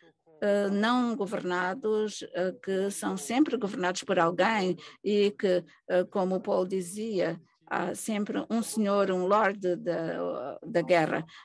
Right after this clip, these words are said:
há sempre um chefe, e pode ser alguém de Bamako, pessoas de fora, de Kinshasa, mas alguém está a cobrar impostos. Esses são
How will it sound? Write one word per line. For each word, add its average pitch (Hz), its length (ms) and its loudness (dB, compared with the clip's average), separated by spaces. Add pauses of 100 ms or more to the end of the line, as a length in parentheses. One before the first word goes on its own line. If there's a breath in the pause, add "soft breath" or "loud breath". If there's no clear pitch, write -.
há 180 300 0
sempre - 500 -2
um 202 460 -2
chefe, 165 840 0 (320 loud breath)
e 180 440 6 (240)
pode 190 220 2
ser 190 180 -2
alguém 190 420 0
de 180 160 2
Bamako, 185 580 -2
pessoas 196 380 -4
de 185 200 2
fora, 180 520 0
de 170 140 -2
Kinshasa, 180 580 -6
mas 170 240 -2
alguém 170 280 -2
está 180 200 -4
a 175 40 -4
cobrar 202 340 2
impostos. 175 640 -2 (360 loud breath)
Esses 220 400 0
são 247 440 0